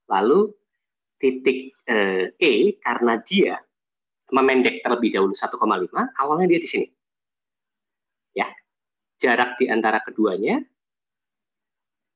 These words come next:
adalah satu koma lima milimeter. Ini kondisi stress normal seperti ini, kan. Nah, kemudian saat mereka dicantolkan satu sama lain dengan batang A B, eh, sorry, dengan batang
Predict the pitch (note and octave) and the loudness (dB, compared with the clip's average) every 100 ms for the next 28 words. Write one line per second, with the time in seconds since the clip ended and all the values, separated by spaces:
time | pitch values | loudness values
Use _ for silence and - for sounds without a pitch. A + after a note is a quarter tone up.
0 | _ _ _ _ - A#2+ D#3+ F#3 F3+ C#3+ | _ _ _ _ -4 -2 -2 -2 -2 0
1 | A#2 G#2+ G#2 F#2+ F#2 F2 E2 - _ _ | 2 2 0 0 -2 -4 -8 -18 _ _
2 | _ _ _ _ _ _ _ _ _ D#3+ | _ _ _ _ _ _ _ _ _ -2
3 | G3 D3 - - - - G3 F#3+ - E3+ | 2 2 0 -4 -4 0 2 2 0 0
4 | B2+ G2+ E3 _ _ _ _ _ _ _ | 0 0 -4 _ _ _ _ _ _ _
5 | C3 - - - - E3+ G#3+ A#2 F#2+ B3 | -4 -4 -8 -10 -2 2 2 2 0 -4
6 | _ _ _ _ - - F3+ D3+ - - | _ _ _ _ -12 -4 -2 -2 -6 -18
7 | _ D3 C3+ A#2+ C3+ B2 B2+ - C#3+ C#3+ | _ 0 2 2 0 -2 -8 -2 0 2
8 | G#3+ B3 - D3+ C3+ B2 C3 B2 A#2 A#2 | 4 2 2 0 -2 -4 -2 0 0 0
9 | A2 G#2 G2+ F#2+ - F2+ E2+ _ _ _ | 0 0 -2 -4 -2 -4 -4 _ _ _
10 | _ _ E3 F3 - F2+ - C3+ - F#2+ | _ _ -4 -2 -2 -4 -2 -4 -2 -2
11 | F#2 - A2 G#2 G2 - G2 F#2+ | -2 -2 -2 0 -4 -2 -4 -4